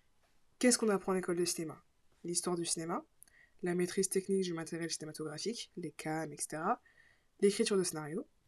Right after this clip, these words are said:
comment on fait un film, donc le tournage, le montage, la direction d'acteur, et cetera, la production, l'économie du cinéma. Avec cette liste,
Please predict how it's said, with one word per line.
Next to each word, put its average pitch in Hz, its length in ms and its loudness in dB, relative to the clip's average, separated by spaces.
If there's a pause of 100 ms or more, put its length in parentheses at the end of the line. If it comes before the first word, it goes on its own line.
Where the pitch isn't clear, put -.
(500)
comment 247 320 6
on - 20 2
fait 202 160 -2
un 175 120 0
film, 226 320 -2 (180)
donc 160 160 -10
le 156 80 -6
tournage, 202 640 2
le 170 60 -4
montage, 196 500 2
la 165 80 -2
direction 165 320 -6
d'acteur, 208 380 0
et 175 60 -2
cetera, 185 440 -2 (420)
la 196 120 2
production, 214 500 2 (540)
l'économie 233 520 4
du 208 140 0
cinéma. 170 400 -4 (640)
Avec 190 160 4
cette 185 220 4
liste, 233 300 2